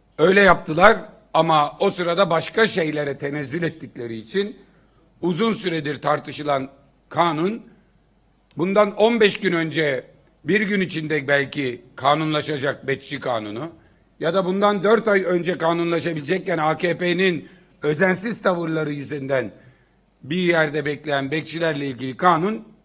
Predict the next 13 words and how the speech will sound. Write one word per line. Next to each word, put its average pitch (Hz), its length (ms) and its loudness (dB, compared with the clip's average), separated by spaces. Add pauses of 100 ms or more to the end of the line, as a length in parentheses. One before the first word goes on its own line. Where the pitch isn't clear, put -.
dün 185 140 0
ortaya 160 380 -4
çıktı. 95 400 -16 (540)
Dün 202 320 -2 (200)
meclisten 160 580 -2
geçti, 147 320 -6
yasalaştı. 160 640 -4 (680)
Buradan 208 520 4 (100)
bir 196 300 -2
cümleyle 160 640 -4 (800)
kanunlarının 185 680 2
çıkmasını 175 540 -2
çoktandır 165 680 0